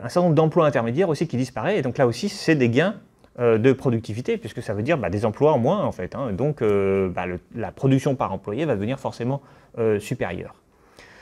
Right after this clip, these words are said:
Euh, alors, ça va avoir aussi une autre conséquence, cette histoire.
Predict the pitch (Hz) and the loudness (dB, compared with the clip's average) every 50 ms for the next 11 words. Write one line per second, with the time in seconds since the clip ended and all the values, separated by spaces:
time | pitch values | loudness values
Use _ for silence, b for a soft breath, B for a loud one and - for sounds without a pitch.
0 | B B B B B - 131 123 123 120 120 120 117 113 113 - - 143 147 160 | B B B B B 0 4 6 8 8 8 8 6 6 4 2 4 4 6 8
1 | 165 139 123 - - _ _ _ - - 151 160 175 190 214 190 175 156 - 214 | 6 6 4 -2 -16 _ _ _ -4 0 4 4 6 6 6 4 4 2 2 0
2 | 175 143 160 185 180 - 147 156 - 165 - - 139 123 - - 95 - 107 - | 0 2 2 2 2 0 -2 -4 -4 -4 -6 -6 -6 -8 -8 -12 -12 -12 -14 -14
3 | - 107 95 - - _ | -14 -16 -16 -16 -18 _